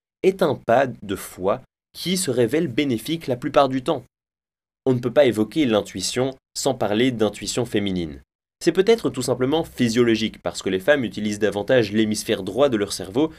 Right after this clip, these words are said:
qui est le siège des émotions. Elles semblent également développer une plus grande capacité à l'empathie que les hommes. Mais ne nous y trompons pas. Contrairement aux idées reçues, des études prouvent que les femmes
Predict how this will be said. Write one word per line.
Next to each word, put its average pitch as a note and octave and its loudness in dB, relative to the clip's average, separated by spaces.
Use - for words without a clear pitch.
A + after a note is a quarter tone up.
qui B2 -4
est A2+ 0
le A2+ 2
siège C3 0
des A2 0
émotions. G#2 0
Elles C3+ 2
semblent F#3 -2
également C3 0
développer A#2+ 0
une B2 -4
plus C3 -2
grande D#3 -2
capacité A#2 -2
à A2+ 4
l'empathie D3 0
que E3 2
les D3+ 0
hommes. G#2 2
Mais F#3 0
ne D3+ 6
nous C#3+ 4
y A#2 -4
trompons A2+ -2
pas. E2+ -4
Contrairement A2 -2
aux A2 2
idées F#2+ -2
reçues, F#2+ -2
des E3 4
études D#3+ 0
prouvent F#3 2
que - -2
les G2 0
femmes C3 2